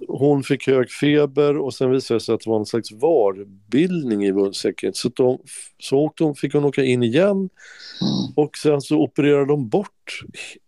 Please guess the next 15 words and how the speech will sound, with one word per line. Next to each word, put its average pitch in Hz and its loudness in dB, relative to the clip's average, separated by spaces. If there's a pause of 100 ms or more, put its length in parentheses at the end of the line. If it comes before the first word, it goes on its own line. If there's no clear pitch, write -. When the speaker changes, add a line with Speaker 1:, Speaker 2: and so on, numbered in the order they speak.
(140)
Speaker 1:
ena 127 4
lungan 156 2
på - -10
henne. 113 -6 (140)
De 135 2
var 147 4
tvungna 117 2
att 120 4
göra 127 2
det 107 0
för 117 0
att 110 -2
de 113 0
skulle 110 0
överleva. 113 0